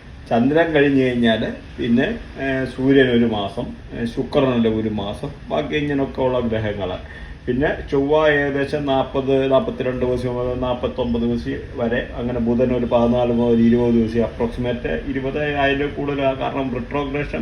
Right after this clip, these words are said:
പീരീഡ്, അതായത് വക്രത്തിൽ പോകുന്നത് വരുമ്പോഴേ തന്നെയാണ് ഇങ്ങനെയുള്ള ഈ ഒരു വ്യത്യാസം വരുന്നത്. എന്നാൽ ഈ ശനി നോക്കിക്കഴിഞ്ഞാൽ രണ്ടര വർഷമാണ്, ഏഹ്, പോകുന്നത്. അതേപോലെ രാഹു കേതുക്കളെന്ന് പറഞ്ഞാൽ ഒന്നര വർഷം. അപ്പം ഇതിനകത്ത് നമ്മൾ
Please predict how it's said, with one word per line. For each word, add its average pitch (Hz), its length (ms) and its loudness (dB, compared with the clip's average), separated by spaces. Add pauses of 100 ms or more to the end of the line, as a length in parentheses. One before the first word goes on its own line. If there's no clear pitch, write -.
പീരീഡ്, 131 300 -2
അതായത് 131 260 -2
വക്രത്തിൽ 135 560 -4
പോകുന്നത് 123 360 -2 (580)
വരുമ്പോഴേ 131 380 2 (100)
തന്നെയാണ് 127 360 -2
ഇങ്ങനെയുള്ള 123 380 0 (460)
ഈ 131 180 0
ഒരു 135 180 2
വ്യത്യാസം 123 520 0
വരുന്നത്. 101 320 -2
എന്നാൽ 151 200 -2 (100)
ഈ 151 40 2 (100)
ശനി 135 380 2
നോക്കിക്കഴിഞ്ഞാൽ 127 640 0
രണ്ടര 120 460 2
വർഷമാണ്, 107 520 0 (540)
ഏഹ്, 117 240 4
പോകുന്നത്. 107 400 4
അതേപോലെ 139 380 0 (100)
രാഹു 131 340 4 (160)
കേതുക്കളെന്ന് 117 540 2
പറഞ്ഞാൽ 135 240 2
ഒന്നര 135 220 8 (100)
വർഷം. - 240 -6 (880)
അപ്പം 139 200 2 (420)
ഇതിനകത്ത് 151 600 2 (520)
നമ്മൾ 139 200 2